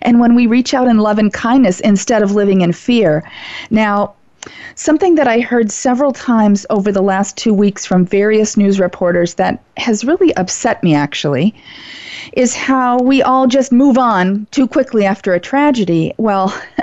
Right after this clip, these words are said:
<laughs> I know for me personally, I haven't just moved on and forgotten about it. Every day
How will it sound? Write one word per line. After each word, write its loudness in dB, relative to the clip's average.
<laughs> -10
I 4
know 2
for 0
me 4
personally, 0
I -2
haven't 0
just -2
moved 2
on 0
and 0
forgotten -2
about 0
it. -6
Every 0
day 0